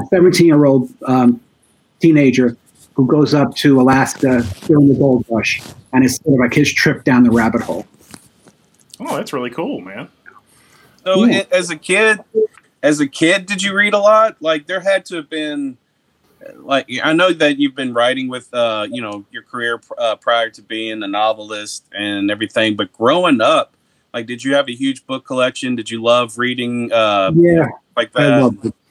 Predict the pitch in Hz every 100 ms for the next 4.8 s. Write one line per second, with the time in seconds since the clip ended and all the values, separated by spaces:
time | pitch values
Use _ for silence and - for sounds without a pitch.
0 | _ _ _ 135 156 151 156 - 139 127
1 | 120 117 120 139 135 123 143 147 151 135
2 | - _ _ 117 - 147 143 - 139 120
3 | 127 135 - 127 135 131 139 135 127 135
4 | 135 - 131 113 131 135 135 -